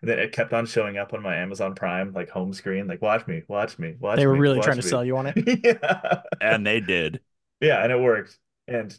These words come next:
Speaker 1: god damn it, I was pleasantly surprised. That movie was, like, so much more entertaining than I thought it was gonna be. That was my big,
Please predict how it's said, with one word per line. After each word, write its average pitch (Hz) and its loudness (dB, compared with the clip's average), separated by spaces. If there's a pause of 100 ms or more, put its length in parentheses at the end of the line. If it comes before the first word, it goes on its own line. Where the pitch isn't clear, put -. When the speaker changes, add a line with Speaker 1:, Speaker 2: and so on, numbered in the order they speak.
(120)
Speaker 1:
god 127 0
damn 117 0
it, 92 0
I 113 2
was 101 2
pleasantly 110 -2
surprised. 101 -2 (200)
That 113 0
movie 117 0
was, 98 -2
like, 76 -6 (1600)
so - -2
much 147 2
more 120 2
entertaining 104 -4
than 87 -10
I 87 -4
thought 87 -4
it 82 -4
was - -10
gonna 85 -8
be. 76 -10
That 110 2
was 117 2
my 113 2
big, 95 -4